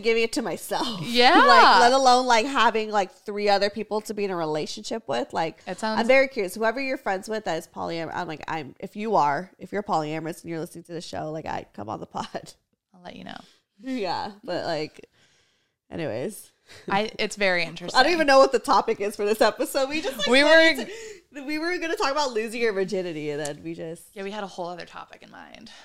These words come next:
Speaker 1: Oh, we had the whole, uh, being in a relationship, sex versus hookups.
Speaker 2: Yeah, we're kind of there now.
Speaker 1: We're kind of there, so let's just talk about hookups.
Speaker 2: Okay.
Speaker 1: Like, what do you think is the difference between,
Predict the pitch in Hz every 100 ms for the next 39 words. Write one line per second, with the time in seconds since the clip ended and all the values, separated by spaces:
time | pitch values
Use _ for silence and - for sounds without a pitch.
0 | _ _ 294 349 381 359 349 349 330 339
1 | 277 277 269 233 - _ - 208 - 220
2 | 202 202 196 196 190 190 - - 208 -
3 | 220 226 220 202 208 220 - 208 - 180
4 | 180 - 185 185 170 - 196 - - -
5 | - - _ - 277 254 240 254 247 180
6 | 175 170 190 262 466 539 370 185 156 185
7 | - 285 403 392 370 359 349 359 359 -
8 | - - - _ - 170 _ _ - 226
9 | 233 240 208 226 277 403 392 294 294 226
10 | 196 190 208 190 190 202 - 202 - 185
11 | 180 170 170 165 180